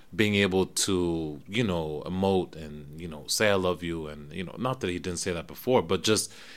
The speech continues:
it just seem-, he just seems to be a lot more comfortable, um, in that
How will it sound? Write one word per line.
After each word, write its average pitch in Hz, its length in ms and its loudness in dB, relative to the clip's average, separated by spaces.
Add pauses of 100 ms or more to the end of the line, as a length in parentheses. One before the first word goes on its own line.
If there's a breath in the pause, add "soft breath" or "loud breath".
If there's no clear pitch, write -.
(140 loud breath)
it 113 140 8
just 131 240 8
seem-, 127 240 6
he 113 160 2
just 120 240 6
seems 120 380 4
to 90 760 2 (180)
be 107 160 4
a 98 60 8
lot 95 280 6
more 95 160 2
comfortable, 80 680 -4 (540 soft breath)
um, 80 580 -2 (180)
in 92 200 0
that 90 320 2